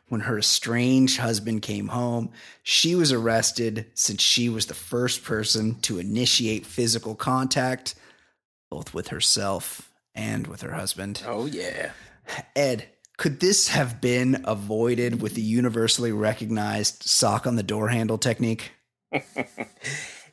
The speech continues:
Speaker 2: This sounds like a game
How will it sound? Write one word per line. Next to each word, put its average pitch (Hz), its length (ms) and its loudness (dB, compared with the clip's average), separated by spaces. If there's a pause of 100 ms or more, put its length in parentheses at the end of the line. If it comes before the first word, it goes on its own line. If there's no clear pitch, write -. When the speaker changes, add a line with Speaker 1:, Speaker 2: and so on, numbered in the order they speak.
(400)
Speaker 2:
This 175 480 8
sounds 123 720 4
like 101 520 2 (220)
a 117 60 -4
game 117 580 4